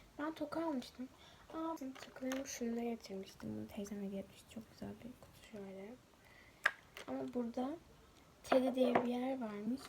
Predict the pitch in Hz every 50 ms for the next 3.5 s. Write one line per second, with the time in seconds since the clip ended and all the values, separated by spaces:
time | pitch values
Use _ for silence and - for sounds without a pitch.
0 | - 233 - - - 226 226 220 226 233 233 247 240 233 220 220 - 233 226 226
1 | 220 214 220 226 226 - - 226 220 - - - - - - - - 226 220 -
2 | 196 185 185 190 190 196 202 - - - - 202 202 - - 220 214 202 190 190
3 | 190 196 196 196 202 202 185 180 196 202